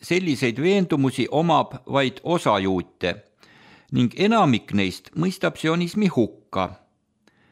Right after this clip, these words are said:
ja kogu oma olemusega hülgab selle. Lähemal vaatlusel aga selgus,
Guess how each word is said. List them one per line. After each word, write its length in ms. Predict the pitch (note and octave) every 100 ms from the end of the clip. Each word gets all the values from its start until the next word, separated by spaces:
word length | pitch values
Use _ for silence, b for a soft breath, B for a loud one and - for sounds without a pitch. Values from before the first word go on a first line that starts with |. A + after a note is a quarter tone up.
| b b b b _
ja 140 | A#2+ A#2
kogu 320 | - D#3 D#3+ F#3
oma 180 | F3
olemusega 640 | E3 G3+ F#3 D#3+ D3+ D#3 D3+
hülgab 560 | D3 D#3 A2 F2 -
selle. 380 | - D#2+ D2+ - - _ _ _ _ b b b b b b b b _ _ _ -
Lähemal 420 | E3+ F3+ E3 D#3
vaatlusel 520 | G#3+ G#3+ E3+ A2+ A#2+
aga 180 | D3+ F#3+
selgus, 640 | D3+ B2+ G#2 F2+ F#2+ -